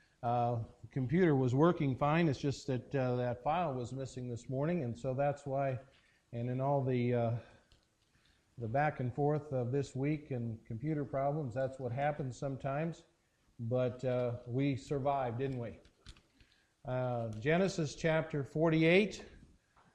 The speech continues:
and, uh, this afternoon we'll be looking at reflections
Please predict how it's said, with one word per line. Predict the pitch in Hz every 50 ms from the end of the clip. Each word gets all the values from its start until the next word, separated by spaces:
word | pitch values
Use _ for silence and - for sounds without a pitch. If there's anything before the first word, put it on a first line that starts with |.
| _ -
and, | 117 117 127 135 135 135 131 127 123
uh, | 123 123 120 117 117 101 - - _ _ _ _ _ _ _ _ _ _ _ _ _ _ _ _ _ - - - - _ _
this | 123 117 -
afternoon | - 143 151 151 151 - 139 143 160 175 185 170
we'll | 151 139
be | 135 147
looking | 147 147 170 170 170 170 165 151 151
at | 151 151 151 135 - 139
reflections | 135 139 139 - 170 180 202 196 - - 190 190 180 - -